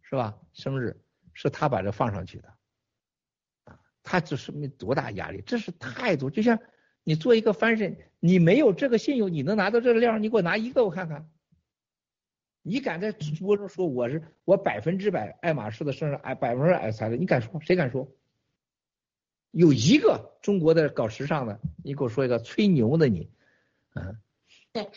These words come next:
Speaker 2: iTunes 它肯定在音乐上面，就是说，因为它有一个严格的审核的这个机制，所以是它是代表这个国际，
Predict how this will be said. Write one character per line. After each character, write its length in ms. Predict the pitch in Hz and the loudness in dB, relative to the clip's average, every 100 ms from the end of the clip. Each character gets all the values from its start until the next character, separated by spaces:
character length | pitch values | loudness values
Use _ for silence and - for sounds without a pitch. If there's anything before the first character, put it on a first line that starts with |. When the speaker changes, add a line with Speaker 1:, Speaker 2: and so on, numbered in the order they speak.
| - | -6
Speaker 2:
iTunes 420 | 277 311 349 208 | -4 -2 -4 -4
它 120 | 226 | -6
肯 160 | 262 165 | -4 -6
定 100 | 185 | -2
在 80 | 226 | -2
音 220 | 240 311 | -2 -4
乐 140 | 330 226 | -2 -2
上 260 | 180 160 | -2 -6
面， 300 | 151 123 123 | -6 -6 -8
就 120 | - | -12
是 160 | 196 165 | -12 -8
说， 140 | 196 | -6
因 160 | 175 214 | -4 -4
为 80 | 226 | -6
它 160 | 240 | -4
有 120 | 220 139 | -2 -2
一 120 | 135 | -4
个 140 | 196 | -8
严 460 | 170 139 143 143 - | -8 -2 0 0 -2
格 240 | - 123 | -2 0
的 240 | 147 165 - | 2 2 0
审 280 | - 117 - | -4 -12 -16
核 260 | - 107 127 | -12 -8 -6
的 120 | 160 | -8
这 120 | - | -12
个 120 | 123 | -16
机 180 | - 143 | -14 -14
制， 260 | - 139 - | -12 -14 -14
所 180 | - 180 | -10 -8
以 80 | - | -6
是 160 | 156 | -8
它 220 | 156 185 | -8 -8
是 180 | 202 165 | -6 -4
代 180 | 175 156 | 0 0
表 220 | - 78 | 2 -2
这 80 | - | -2
个 80 | 135 | -8
国 220 | - 123 | -4 -4
际， 320 | 135 185 - | -4 -6 -8